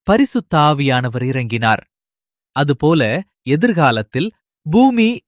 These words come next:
தேவ மகிமையின் வெளிச்சத்தால் பிரகாசிக்கப்படும். சத்தியத்தால்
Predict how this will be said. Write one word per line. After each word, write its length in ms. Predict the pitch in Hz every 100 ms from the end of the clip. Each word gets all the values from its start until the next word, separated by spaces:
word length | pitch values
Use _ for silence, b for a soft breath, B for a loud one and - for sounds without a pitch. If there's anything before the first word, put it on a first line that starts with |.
| 143
தேவ 420 | 170 254 285 247
மகிமையின் 520 | 196 175 185 185 175
வெளிச்சத்தால் 720 | 139 175 226 - - 170 156 139
பிரகாசிக்கப்படும். 840 | 143 143 196 - 151 123 - 120 101 _ _ _ _ _ _
சத்தியத்தால் 800 | - 226 240 - 277 254 240 226